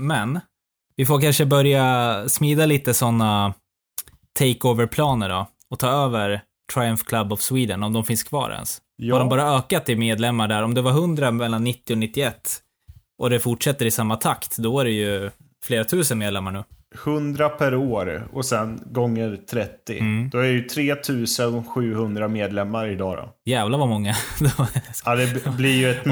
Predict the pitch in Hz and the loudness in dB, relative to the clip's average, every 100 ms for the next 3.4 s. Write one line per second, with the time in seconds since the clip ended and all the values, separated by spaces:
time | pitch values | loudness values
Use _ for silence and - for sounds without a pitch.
0 | 123 120 - 135 101 - 135 131 131 127 | 2 0 0 -2 -2 -2 2 4 4 4
1 | 127 110 117 147 139 123 123 113 101 104 | 2 0 -2 -4 -4 0 0 0 -2 -2
2 | 117 139 - 110 - 98 120 107 101 107 | -4 -4 -6 -8 -6 -6 -8 -8 -6 -4
3 | 101 101 113 | -2 -4 -6